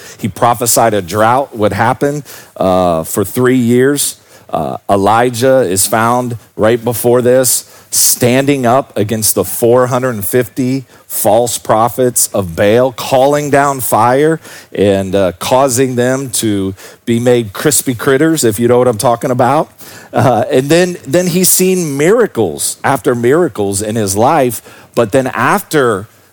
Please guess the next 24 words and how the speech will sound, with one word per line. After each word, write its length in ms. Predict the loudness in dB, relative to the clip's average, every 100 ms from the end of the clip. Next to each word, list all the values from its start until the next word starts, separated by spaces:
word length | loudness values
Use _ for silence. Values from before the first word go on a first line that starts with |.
| -2
uh, 360 | 2 2 0
he 240 | -4 -2 0
had 220 | 2 0
this 180 | -2 -2
battle 380 | 0 0 2
with 120 | 0 -2
the 80 |
prophets, 880 | -2 0 0 0 -2 -2 -2 -4 -6 -20 -8 0
um, 540 | 2 2 2 -2 -10 -18 _
he 220 | -6 0 2
let 280 | 4 2
one 680 | 0 0 2 2 0 -2 -6 -12 _ _ _ _ _
evil, 640 | -2 2 2 2 2 0 -4 _ -8
grumpy 640 | -2 0 0 0 0 0 -4 -12 -4
woman 540 | 0 2 0 -2 -2
come 180 | -2 0
against 420 | 0 0 0 0
him, 280 | 0 -2 -6 _ _ _ _ _ _ _ _ -6
Jezebel. 760 | 0 2 2 2 2 2 -2 -8 _ -20 -20 -18 -2
And, 440 | 2 4 2 2
uh, 240 | 2 2
then 240 | 2 0 0
he 100 | 0
goes 560 | 0 2 2 0 -6